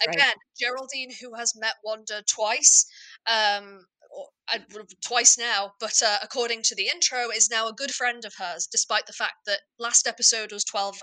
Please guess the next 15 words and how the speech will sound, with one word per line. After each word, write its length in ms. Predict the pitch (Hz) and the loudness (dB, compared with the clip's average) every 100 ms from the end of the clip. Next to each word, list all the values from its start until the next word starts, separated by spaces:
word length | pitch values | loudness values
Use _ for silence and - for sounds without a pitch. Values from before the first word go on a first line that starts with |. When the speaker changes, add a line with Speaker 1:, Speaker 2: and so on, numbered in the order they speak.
| 196 | -6
Speaker 2:
hours 260 | 190 190 | -4 -4
ago. 260 | 190 - 80 - _ - - - - - - | -6 -8 -10 -14 _ -20 -20 -18 -18 -20 -2
Um, 420 | 214 208 202 190 - - | 0 0 -2 -12 -16 4
so 460 | - 240 220 208 202 | 6 6 4 0 -8
obviously 400 | 208 247 - 220 | -2 0 2 6
some, 640 | - 240 220 214 208 196 | 6 6 2 -2 -16 -2
some 280 | - - 208 | 4 4 4
reality 480 | 208 208 196 202 - | -2 0 0 0 -2
bending 500 | 202 190 190 185 185 - | -2 -6 -6 -14 -14 -8
going 260 | 208 185 185 | -4 -2 -4
on 180 | 180 180 | -8 -8
there. 280 | 175 147 - - - - - | -6 -6 -12 -18 -16 -16 -4
Um, 340 | 220 202 190 190 | 2 2 2 -2
but 120 | 208 | 0
yes, 380 | 214 185 - - | 4 4 4 4